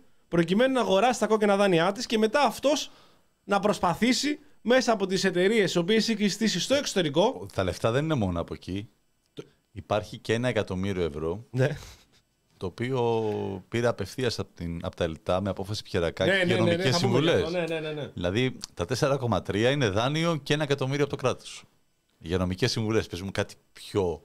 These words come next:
Speaker 2: αόριστο από αυτό.
Speaker 1: Τις, τις εταιρείες αυτές, βέβαια, τις είχε συστήσει το δύο χιλιάδες δέκα. Δηλαδή, με το που είδε ότι γίνεται με τα μνημόνια και τα λοιπά,
Speaker 2: Για
Speaker 1: τρέχει
Speaker 2: πάμε
Speaker 1: ο
Speaker 2: λίγο.
Speaker 1: δικηγόρος, τρέχει ο δικηγόρος και συστήνει αυτές τις τρεις εταιρείες.
Speaker 2: Όσο ήταν παράνομο.
Speaker 1: Όσο ήταν παράνομο.
Speaker 2: Ναι, πριν το νομιμοποιήσει ο Πολάκης.
Speaker 1: Ναι,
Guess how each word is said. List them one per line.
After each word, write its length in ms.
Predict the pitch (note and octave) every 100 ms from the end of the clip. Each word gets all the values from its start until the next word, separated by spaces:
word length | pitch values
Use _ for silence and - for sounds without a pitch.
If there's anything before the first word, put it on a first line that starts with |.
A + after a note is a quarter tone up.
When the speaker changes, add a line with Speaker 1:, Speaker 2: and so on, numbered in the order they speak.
| _
Speaker 2:
αόριστο 600 | E2 D#2+ E2+ D#2+ C#2 -
από 100 | C#2
αυτό. 300 | C2+ D2+ C#2+ _
Speaker 1:
Τις, 300 | E3+ E3+ -
τις 180 | E3+ D3+
εταιρείες 380 | E3+ E3+ G#3 A#3
αυτές, 300 | G#3 G#3 F3+
βέβαια, 260 | F3+ F3+
τις 120 | F#3+ A3
είχε 160 | A3
συστήσει 400 | G3+ F#3+ G#3 B3+
το 80 | A3+
δύο 100 | B3
χιλιάδες 280 | A3+ C4 A#3+
δέκα. 320 | A3+ D#3+ F#2+ - _ _ _ _
Δηλαδή, 280 | D3+ E3+ G3+
με 120 | F#3
το 120 | E3
που 140 | C#3+ E3+
είδε 240 | A3+ G3+
ότι 160 | E3+ D3+
γίνεται 340 | D3 G3 F3
με 80 | D#3+
τα 100 | D#3
μνημόνια 300 | D#3 D#3 F#3
και 100 | D#3+
τα 80 | C#3+
λοιπά, 280 | B2+ A#2+ G#3
Speaker 2:
Για 100 | A#2+
Speaker 1:
τρέχει 160 | A#3 B3
Speaker 2:
πάμε 120 | F#3+
Speaker 1:
ο 40 | F3
Speaker 2:
λίγο. 160 | -
Speaker 1:
δικηγόρος, 560 | B2+ C3 D3+ G#3 A#3+ -
τρέχει 260 | G#3 A3+
ο 40 | F#3
δικηγόρος 460 | C#3+ D#3+ A#3+ B3+
και 120 | - D#3+
συστήνει 260 | - C4
αυτές 200 | A3 B3+
τις 80 | A#3
τρεις 180 | B3 G3+
εταιρείες. 380 | G#3+ G3+ C#3 -
Speaker 2:
Όσο 200 | A2+ A#2
ήταν 160 | C3+ C3
παράνομο. 580 | A#2+ C3 B2 E2 C#2+ - _ _
Speaker 1:
Όσο 240 | D#3 G#3
ήταν 120 | A3+
παράνομο. 360 | A3+ A#3 F#3+ A#2+
Speaker 2:
Ναι, 200 | A2+ G2
πριν 160 | - C3
το 100 | A#2+
νομιμοποιήσει 480 | A2+ G#2 G2 F#2
ο 40 | F2+
Πολάκης. 440 | E2+ E2 - -
Speaker 1:
Ναι, 300 | E3+ F#3 A2